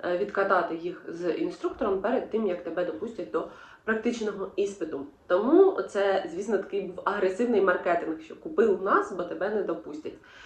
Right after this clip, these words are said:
В результаті я відмовилась від цього агресивного маркетингу, сказала: «Випускайте мене з автошколи», і пішла на приватні уроки, е, в автошколу «Майстер». <laughs> Вона по-іншому відома як «Права без хабарів».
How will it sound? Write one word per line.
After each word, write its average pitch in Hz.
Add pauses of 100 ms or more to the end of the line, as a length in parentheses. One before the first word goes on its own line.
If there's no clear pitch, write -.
(140)
В 190
результаті 320
я 247
відмовилась 170
від 165
цього 180
агресивного 185
маркетингу, 240
сказала: 185
«Випускайте 180
мене 165
з 160
автошколи», 339
і -
пішла 208 (320)
на 214
приватні 185
уроки, 160
е, 175
в 175
автошколу 185 (240)
«Майстер». 202 (460)
<laughs> 208
Вона 220
по-іншому 214
відома 196
як 196 (360)
«Права 226
без -
хабарів». 247